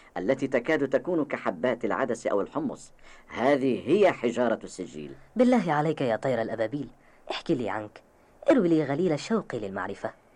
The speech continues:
Speaker 1: إذا كانت الوداعة صفة المخلوقات المرئية في الكون، فإن الرعب هو صفة الخلائق الخفية.
Speaker 2: كما الحال فيكم أنتم.
Speaker 1: ليس مسموحا لي أن أتحدث أكثر،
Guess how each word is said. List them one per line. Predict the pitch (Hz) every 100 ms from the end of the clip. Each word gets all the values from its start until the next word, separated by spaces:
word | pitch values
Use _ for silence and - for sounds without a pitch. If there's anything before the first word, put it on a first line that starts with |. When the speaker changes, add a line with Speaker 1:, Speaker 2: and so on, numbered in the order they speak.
| _
Speaker 1:
إذا | 165 185
كانت | 254 233 -
الوداعة | 143 123 156 127 123
صفة | 117 139 110 104
المخلوقات | 95 101 98 95 120 101 90
المرئية | 87 87 127 101 78
في | 85
الكون، | 82 - 87 78 71 - -
فإن | 139 170 156
الرعب | 135 104 156 143 -
هو | 107 139 117
صفة | - 190 190 147
الخلائق | 127 107 - 120 147 95 -
الخفية. | - 170 - 71 65 -
Speaker 2:
كما | - 131
الحال | 117 151 160
فيكم | 143 175 -
أنتم. | 254 247 123 - - -
Speaker 1:
ليس | 269 254
مسموحا | 208 190 196 226 202
لي | 202 226 277
أن | 208
أتحدث | 151 - 294 - -
أكثر، | - - -